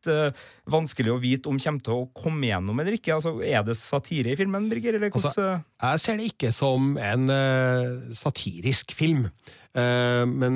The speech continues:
Speaker 2: eh, det er en, eh, film som, eh, gir et bilde av, eh, en viss type personlighet, og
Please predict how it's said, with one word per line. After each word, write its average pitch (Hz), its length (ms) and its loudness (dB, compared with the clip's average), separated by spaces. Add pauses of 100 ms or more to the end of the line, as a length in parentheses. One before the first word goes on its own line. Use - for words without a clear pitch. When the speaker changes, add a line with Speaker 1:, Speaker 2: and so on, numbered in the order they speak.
Speaker 2:
eh, 123 160 4
det 135 280 -4 (120)
er 131 240 -2
en, 175 560 0
eh, 196 400 2
film 147 400 2
som, 135 340 2
eh, 127 140 2
gir 127 320 0
et - 160 -6 (160)
bilde 131 480 2
av, 120 460 0 (120)
eh, 131 280 4 (480)
en 127 200 2
viss 123 160 0
type 123 300 -2
personlighet, 156 720 2
og 147 640 2